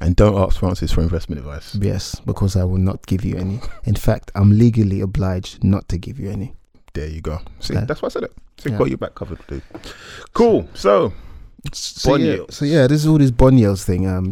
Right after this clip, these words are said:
Speaker 2: just
Speaker 1: on, talk to
Speaker 2: quick, quick recap,
Speaker 1: Mm-hmm.
Speaker 2: right, of what a bond yield actually is, or what, what's a bond actually? It's, it's basically an I O U,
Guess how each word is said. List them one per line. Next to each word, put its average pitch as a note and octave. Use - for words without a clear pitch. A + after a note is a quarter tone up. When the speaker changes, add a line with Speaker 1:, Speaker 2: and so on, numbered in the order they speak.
Speaker 2:
just A#2
Speaker 1:
on, G2+
talk -
to -
Speaker 2:
quick, D3
quick D3
recap, A#2
Speaker 1:
Mm-hmm. A2+
Speaker 2:
right, A2
of G2+
what A2
a G2+
bond A2
yield G2+
actually F#2+
is, -
or G2
what, B2
what's D3
a A2
bond G2
actually? G2
It's, G2+
it's G2+
basically A2+
an F#2
I G2+
O F#2+
U, F#2